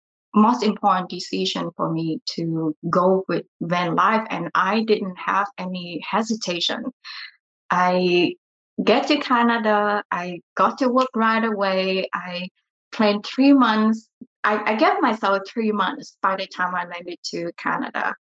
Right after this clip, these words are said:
that I would find a van and I would just move in right away. And I did exactly after three months. I found a perfect van for myself and I moved right in. Even though I didn't know anything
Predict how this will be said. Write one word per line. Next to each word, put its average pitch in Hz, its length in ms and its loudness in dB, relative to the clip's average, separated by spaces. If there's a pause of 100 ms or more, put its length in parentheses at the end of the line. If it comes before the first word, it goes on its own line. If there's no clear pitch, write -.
that - 140 -2
I 185 160 2
would 180 240 -6 (100)
find 160 460 -6
a 170 100 -4
van 165 500 -4
and 185 120 -8
I 170 60 -4
would 175 180 -10
just - 220 -6
move 180 260 -2
in 170 160 0
right 165 240 -2
away. - 420 -4
And 185 160 -2
I 180 260 -2
did 185 260 0 (180)
exactly 196 840 -2
after 175 380 -2 (120)
three 185 200 -4
months. 170 440 -6 (360)
I 180 220 -2
found 190 260 2
a - 40 -6 (140)
perfect 190 440 -2
van 175 340 -6 (300)
for 190 160 4
myself 175 680 0 (280)
and 180 120 0
I 175 100 0 (120)
moved 208 360 4
right 170 280 0
in. 170 320 -6 (280)
Even 190 220 0
though 180 160 0
I 165 160 0
didn't 202 400 2
know 208 300 4
anything 190 560 -4